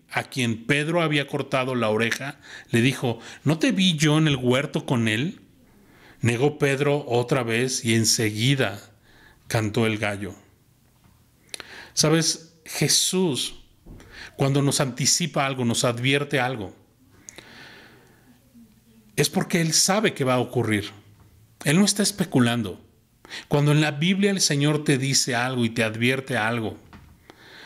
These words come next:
no es porque, porque a lo mejor va a ocurrir. No, es que si haces esto, ¿no? Si tú siembras en tu carne, vas a cosechar muerte,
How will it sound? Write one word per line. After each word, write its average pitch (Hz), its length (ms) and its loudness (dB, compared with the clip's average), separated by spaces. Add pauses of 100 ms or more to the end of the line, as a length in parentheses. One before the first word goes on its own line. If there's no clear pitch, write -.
(140)
no 147 220 4
es 175 120 2
porque, 139 680 -2 (720)
porque 131 320 0
a 123 100 0
lo 131 160 -2
mejor 156 540 2
va 156 60 4
a 151 40 0
ocurrir. 131 420 0
No, 123 360 0
es 127 240 0
que 175 100 0
si 139 240 2
haces 151 320 -2
esto, 151 440 2 (840)
¿no? 127 240 2
Si 131 180 -2
tú 165 160 0
siembras 156 560 0
en 127 140 0
tu 123 160 -2
carne, 135 580 -2 (1120)
vas 127 160 0
a 151 80 0
cosechar 135 540 0
muerte, 120 520 0